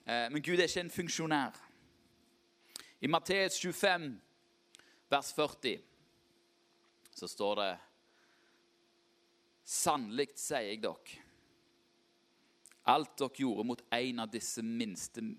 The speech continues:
mine minste brødre, det gjorde dere mot meg.»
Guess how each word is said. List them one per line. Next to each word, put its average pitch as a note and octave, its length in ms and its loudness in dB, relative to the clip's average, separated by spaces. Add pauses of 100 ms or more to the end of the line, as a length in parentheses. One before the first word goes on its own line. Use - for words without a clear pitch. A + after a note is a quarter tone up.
(140)
mine A2+ 240 -2
minste A#2 400 -4
brødre, G2+ 520 0 (680)
det A#2+ 220 2
gjorde G#2+ 320 -2
dere - 260 -20 (140)
mot G#2 240 -12
meg.» F2 320 -6